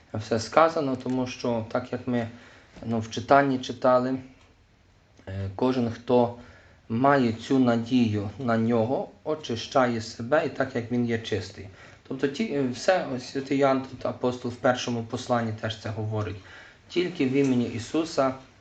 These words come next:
є цей порядок, є ця святість, є ця доброта. Бо ми можемо бути добрі, але добротою сам в собі є Бог.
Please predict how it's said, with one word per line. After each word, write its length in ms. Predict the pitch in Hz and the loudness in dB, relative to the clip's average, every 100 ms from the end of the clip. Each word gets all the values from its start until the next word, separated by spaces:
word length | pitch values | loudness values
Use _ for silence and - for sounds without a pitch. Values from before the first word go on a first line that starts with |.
| _ | _
є 140 | 135 131 | -2 -2
цей 340 | - 127 113 | 0 -2 -2
порядок, 640 | 101 117 117 123 123 131 - 120 | -2 0 2 2 2 -2 -6 -6
є 120 | 110 | -8
ця 220 | 107 95 | -6 -10
святість, 760 | - - 123 123 - 123 123 - | -10 0 2 2 0 -8 -8 -6
є 100 | 110 | -6
ця 220 | - 117 | -4 -6
доброта. 720 | 113 120 110 107 104 123 151 - - - - - - | -2 -2 -2 -4 0 2 2 -2 -14 -20 -20 -20 -6
Бо 160 | 117 | 0
ми 140 | 131 175 | 2 2
можемо 400 | 170 160 151 147 | 2 2 2 0
бути 280 | 147 - 135 | 0 0 0
добрі, 420 | 180 208 170 - | 2 2 0 -4
але 440 | 123 120 123 113 113 - | -2 0 0 -2 -6 -8
добротою 640 | 123 131 123 131 175 175 | -2 0 0 -2 -2 -2
сам 280 | - 139 135 | 0 0 0
в 60 | 131 | -2
собі 280 | 131 127 | -4 -2
є 160 | 131 127 | 0 -2
Бог. 340 | 120 101 98 | -2 -4 -6